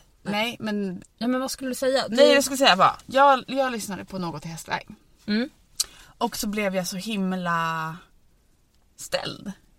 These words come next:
Speaker 2: Det
Speaker 1: Jag
Speaker 2: är
Speaker 1: blev så
Speaker 2: alltså, det är Vanessa Falk och Nina, vad heter hon?
Speaker 1: Rademacher.
Speaker 2: Ja, dressyrryttaren, ja.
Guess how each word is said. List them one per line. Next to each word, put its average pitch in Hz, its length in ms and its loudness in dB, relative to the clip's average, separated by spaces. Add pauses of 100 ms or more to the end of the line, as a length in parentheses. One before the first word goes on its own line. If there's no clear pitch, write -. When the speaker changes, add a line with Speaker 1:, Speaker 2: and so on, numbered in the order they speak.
Speaker 2:
Det 220 100 -4
Speaker 1:
Jag 214 80 2
Speaker 2:
är 196 40 4
Speaker 1:
blev 180 100 4
så 180 60 -2
Speaker 2:
alltså, 190 340 -4
det 214 80 -6
är 202 100 -8
Vanessa 185 680 -6
Falk - 380 -6
och - 360 -14
Nina, 190 380 -8
vad 214 100 -8
heter 202 200 -10
hon? 196 120 -14
Speaker 1:
Rademacher. 202 600 -8 (300)
Speaker 2:
Ja, 214 180 0
dressyrryttaren, 180 680 -6
ja. - 60 -14